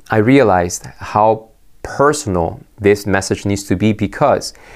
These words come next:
the church of Laodicea, which will be the last church we look at, that's not the church Jesus is gonna come to take to heaven.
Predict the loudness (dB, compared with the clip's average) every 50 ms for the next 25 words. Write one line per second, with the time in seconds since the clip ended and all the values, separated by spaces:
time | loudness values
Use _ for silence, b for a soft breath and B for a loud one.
0 | B B B B -4 -2 0 0 0 0 2 0 2 4 4 4 4 4 2 0
1 | 2 2 2 4 2 2 -2 -4 -4 -2 0 2 2 4 4 4 2 2 -2 -4
2 | -4 -2 -2 -2 -2 -2 -2 0 0 0 0 2 0 0 0 -2 B B B B
3 | B B B -2 -2 -2 0 0 0 2 2 0 -2 -2 -4 -4 -4 -2 0 2
4 | 2 2 0 -2 -8 -16 -14 -6 0 0 2 2 0 0 -2 -4 -4 -2 -2 -2
5 | -2 -2 0 -2 -2 -2 -2 -4 -2 0 0 0 0 0 -2 -2 0 0 0 0
6 | -2 -6 -8 -10